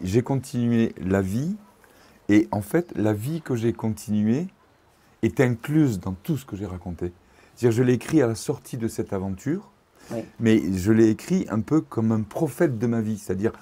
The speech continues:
Speaker 1: au moment où je l'ai écrit, j'avais vécu ces choses-là et je savais que j'allais vouer ma vie à quelque chose d'extraordinaire.
Speaker 2: Donc, il y avait une semence là-dedans,
Speaker 1: Une
Speaker 2: une
Speaker 1: semence,
Speaker 2: graine.
Speaker 1: une
Speaker 2: Ouais.
Speaker 1: graine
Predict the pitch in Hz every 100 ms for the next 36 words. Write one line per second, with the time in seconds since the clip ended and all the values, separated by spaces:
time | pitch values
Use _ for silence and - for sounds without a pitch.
0 | - - 107 123 139 156 135 113 120 113
1 | 117 - 147 185 - - - - 92 113
2 | 107 151 131 127 - 151 196 - _ -
3 | 117 - 107 110 123 165 _ - - 117
4 | 104 110 - - 147 143 170 - _ _
5 | _ - 113 113 107 104 131 147 139 120
6 | 107 120 135 - - - 113 117 92 95
7 | - 131 131 - _ 92 107 120 - 113
8 | 101 104 98 120 139 135 - 165 175 180
9 | 151 139 143 156 175 165 165 110 143 123
10 | 117 131 143 123 139 120 101